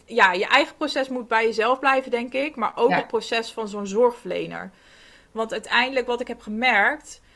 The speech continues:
Speaker 1: als jij alleen maar bezig bent met, ehm, eh,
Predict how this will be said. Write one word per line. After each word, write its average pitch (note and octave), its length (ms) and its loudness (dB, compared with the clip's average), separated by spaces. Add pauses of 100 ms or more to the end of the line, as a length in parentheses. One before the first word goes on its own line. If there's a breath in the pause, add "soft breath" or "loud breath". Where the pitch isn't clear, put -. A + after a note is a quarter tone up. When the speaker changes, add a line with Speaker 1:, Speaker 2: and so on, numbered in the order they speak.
(200 soft breath)
Speaker 1:
als B3 200 0
jij C#4 280 6
alleen A#3+ 380 0
maar A#3+ 180 2
bezig A#3 340 0
bent G#3 320 -2
met, F#3+ 540 -6
ehm, F#3 680 -4 (840)
eh, - 100 -12